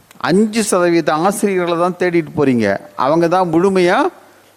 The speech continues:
படிச்சிருப்பாங்க. So, வெற்றின்றதுக்கு அர்த்தம் என்னன்னா, நூறு சதவீதம் ஒரு காரியத்தை செஞ்சிருக்கணும். நீ வந்து பத்து காரியம் செய்ய வேண்டாம்,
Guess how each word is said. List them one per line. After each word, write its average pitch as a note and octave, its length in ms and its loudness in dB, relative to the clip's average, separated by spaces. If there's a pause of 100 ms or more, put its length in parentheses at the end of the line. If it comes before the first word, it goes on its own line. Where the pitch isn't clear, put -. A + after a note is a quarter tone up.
(200)
படிச்சிருப்பாங்க. G#2 760 -6 (360)
So, D3 340 0
வெற்றின்றதுக்கு F3 960 -2
அர்த்தம் C#3+ 520 -4
என்னன்னா, A#2+ 560 -4 (520)
நூறு G3+ 600 -4
சதவீதம் F3 600 0
ஒரு C3+ 200 2
காரியத்தை C#3+ 580 0 (920)
செஞ்சிருக்கணும். G2 760 -2
நீ C3+ 140 0
வந்து E3 260 -2
பத்து D#3 420 -4
காரியம் G#3 380 2
செய்ய E3+ 240 2
வேண்டாம், B2 400 -2